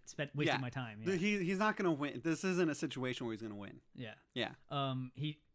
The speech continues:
Speaker 1: tells Gwen, like, "Hey, we need to talk," you know, and they go into, like, the, the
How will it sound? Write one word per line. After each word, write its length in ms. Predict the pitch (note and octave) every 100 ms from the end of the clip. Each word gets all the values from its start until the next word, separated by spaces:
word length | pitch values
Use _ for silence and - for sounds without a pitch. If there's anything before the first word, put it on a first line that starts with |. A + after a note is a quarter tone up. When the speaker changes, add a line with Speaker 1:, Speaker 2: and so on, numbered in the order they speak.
| -
Speaker 1:
tells 200 | E3 E3+
Gwen, 160 | C#3 D3+
like, 140 | D3
"Hey, 80 | C#3+
we 140 | D3+ F3
need 60 | E3
to 60 |
talk," 260 | D3 A#2 G#2+
you 100 | A#2+
know, 160 | A2 A2
and 120 | A2+ B2
they 80 |
go 160 | B2 A#2
into, 140 | A2
like, 160 | A#2 A2
the, 260 | A2 G#2+ G#2 _ _ -
the 140 | C3